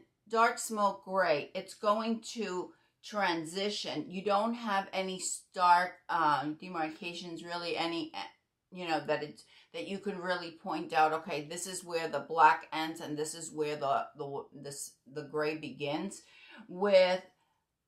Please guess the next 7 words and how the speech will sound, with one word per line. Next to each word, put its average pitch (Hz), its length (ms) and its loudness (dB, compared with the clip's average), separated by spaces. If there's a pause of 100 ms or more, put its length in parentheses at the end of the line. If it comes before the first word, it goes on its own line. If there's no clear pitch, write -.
(320)
Dark 240 300 2
Smoke 220 500 0
Gray, 180 640 4
it - 200 -8
transitions 185 1120 -6 (160)
through 160 460 -4 (1040)
beautifully. 185 880 -6